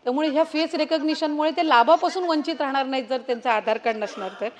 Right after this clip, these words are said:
आणि दुर्गम भागात इंटरनेटची सुविधा उपलब्ध नसते, त्याच्यामुळे आपल्याला ओटीपीची गरज फक्त एकदाच लागणार आहे, त्याच्यानंतर काही ओटीपीची गरज आपल्याला लागणार नाही आहे. आत्ता सध्याच्या स्थितीमध्ये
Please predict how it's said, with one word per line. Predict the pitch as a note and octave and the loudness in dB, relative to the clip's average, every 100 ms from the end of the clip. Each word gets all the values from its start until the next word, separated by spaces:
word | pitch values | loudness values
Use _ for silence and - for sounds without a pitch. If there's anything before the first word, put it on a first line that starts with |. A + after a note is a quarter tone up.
| - - - | -18 -20 -6
आणि | - C#4 | 0 2
दुर्गम | A#3 C#4 A#3+ E4 | 2 0 2 2
भागात | D4+ C4+ D#4 D#4 | 4 4 4 2
इंटरनेटची | C4+ B3+ D4+ D4 D4+ E4 | 0 4 4 4 0 -2
सुविधा | D#4 D4+ E4 | -2 0 4
उपलब्ध | D#4+ D#4 D4+ B3+ | 4 4 2 2
नसते, | C#4+ B3 - B3+ - - - | 0 0 -2 -2 -4 -20 0
त्याच्यामुळे | B3 B3 D#4 E4 | 2 4 4 4
आपल्याला | D#4+ A#3+ C#4+ D4+ F4 | 4 2 4 6 6
ओटीपीची | D4 C#4+ - E4+ F4 C4+ F4+ | 6 0 0 0 -2 -2 0
गरज | D#4 D#4 | 2 2
फक्त | D#4 D#4 D#4+ | 0 -4 0
एकदाच | D4 A#3+ C#4+ C#4+ | -2 0 -2 0
लागणार | A#3 A#3 B3 | 0 0 -4
आहे, | C#4 | -2
त्याच्यानंतर | B3 A#3+ C4+ C4 C#4 | -4 -2 -4 -2 -4
काही | C4 D4 | -2 0
ओटीपीची | B3 - B3 B3 D4+ | -2 -4 -8 -6 -2
गरज | A3+ B3 B3+ | 2 2 2
आपल्याला | A#3+ A#3+ B3 | 0 0 0
लागणार | G#3 G3 G#3 | 0 -2 -6
नाही | G3+ F#3+ G3 | -6 -8 -8
आहे. | - - - _ - | -10 -18 -20 _ -2
आत्ता | A3+ - D#4 | -2 2 2
सध्याच्या | D#4+ - A3 G#3 C#4 D4 | 2 0 -2 0 0 2
स्थितीमध्ये | D#4+ - C4 C#4 B3 A3 | 0 0 -2 0 2 2